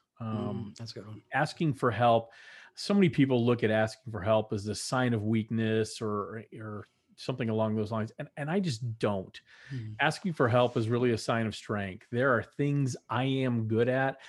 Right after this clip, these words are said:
Speaker 1: I
Speaker 2: <laughs>
Speaker 1: am not scared to ask you for help. I'm not scared to ask my business partner for help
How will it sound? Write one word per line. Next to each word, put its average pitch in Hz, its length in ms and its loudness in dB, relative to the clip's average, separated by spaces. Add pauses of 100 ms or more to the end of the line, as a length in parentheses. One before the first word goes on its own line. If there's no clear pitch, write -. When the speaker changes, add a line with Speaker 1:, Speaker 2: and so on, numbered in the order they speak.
(160)
Speaker 1:
I 127 100 -2
Speaker 2:
<laughs> - 0 -
Speaker 1:
am 113 220 0
not 123 280 2
scared 120 400 0
to 120 60 0
ask 110 360 -2
you 113 160 0
for 127 180 -2
help. 120 260 2
I'm 113 80 -6
not 117 200 -4
scared 120 280 -4
to 127 100 -10
ask 123 260 -6 (140)
my 127 80 -4
business 156 340 2
partner 107 400 -2
for 104 180 -8
help 104 360 -4